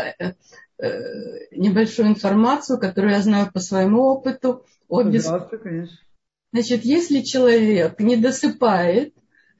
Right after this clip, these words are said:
Speaker 1: допустим, одну ночь, две ночи, а потом он спит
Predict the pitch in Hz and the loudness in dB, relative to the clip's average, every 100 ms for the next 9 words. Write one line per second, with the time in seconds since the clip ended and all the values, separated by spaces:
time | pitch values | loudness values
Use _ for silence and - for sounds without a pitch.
0 | - 208 220 247 233 - 226 247 254 233 | -8 -2 -2 0 -2 0 2 2 2 4
1 | 247 240 226 202 185 185 208 269 254 208 | 4 4 2 0 -4 -6 -2 0 2 0
2 | 208 - - 190 214 220 311 330 311 269 | -2 -4 -4 -2 -4 -2 -2 0 0 -2
3 | - - - 320 - | -6 -14 0 0 0